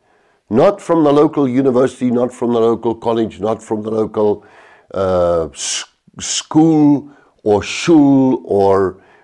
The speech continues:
where all the Pharisees, Sadducees, and, and all the other people, the scholars, the teachers of the law were. No, just a bunch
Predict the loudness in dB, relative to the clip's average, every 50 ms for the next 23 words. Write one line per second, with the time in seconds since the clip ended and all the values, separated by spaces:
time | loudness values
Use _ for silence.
0 | _ _ -2 0 2 2 2 2 2 2 2 4 4 2 0 -2 -4 -4 -2 -2
1 | -2 -2 -4 -6 -4 -4 -4 -4 -4 -4 -4 -2 -2 -2 -4 -6 -8 -8 -8 -6
2 | -6 -6 -6 -8 -8 -10 -10 -12 _ -20 -20 _ _ _ -6 -2 0 2 2 2
3 | 2 2 2 0 0 0 -2 -4 -4 -6 -6 -6 -8 -8 -8 -8 -10 -12 -8 -8
4 | -6 -6 -4 -6 -6 -8 -8 -8 -10 -10 -8 -8 -8 -8 -6 -8 -10 -10 -6 -6
5 | -6 -4 -4 -2 0 0 0 0 0 -2 -2 -2 -2 -2 -4 -6 -10 -20 _ _
6 | _ -2 -2 -2 0 0 0 0 0 0 -4 -6 -4 -4 -2 0 2 2 2 0
7 | -2 -4 -10 -12 -14